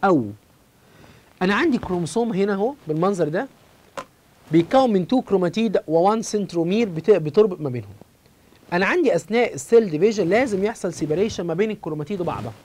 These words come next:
اللي حصل ان non separation between two chromatid after centromere division. كلمة سنترومير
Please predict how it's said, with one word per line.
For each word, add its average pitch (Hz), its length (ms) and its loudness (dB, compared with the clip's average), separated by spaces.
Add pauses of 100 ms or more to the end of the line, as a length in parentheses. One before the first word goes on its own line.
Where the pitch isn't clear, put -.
(720)
اللي 190 160 4
حصل 302 400 0 (420)
ان 175 320 -2
non 294 180 2
separation 208 640 2 (120)
between 202 320 -2 (100)
two 254 120 2 (100)
chromatid 220 420 2 (640)
after 226 320 2 (160)
centromere 214 720 0 (100)
division. 151 320 -2 (540)
كلمة 240 240 6
سنترومير 254 760 0